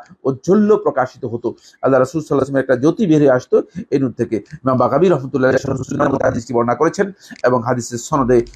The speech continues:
সহিহ বিশুদ্ধতার বিষয়টি নিশ্চিত করেছেন। এখান থেকে বোঝা যায় যে রাসূলুল্লাহ সাল্লাল্লাহু আলাইহি ওয়াসাল্লামের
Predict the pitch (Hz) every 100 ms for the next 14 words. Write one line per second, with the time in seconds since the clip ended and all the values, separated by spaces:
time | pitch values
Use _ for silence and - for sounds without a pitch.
0 | - - - 127 - 131 - 156 156 127
1 | 127 113 113 117 - 117 - 107 110 -
2 | - - - 165 214 233 202 139 123 117
3 | 123 120 123 120 131 123 135 147 139 131
4 | 120 131 131 127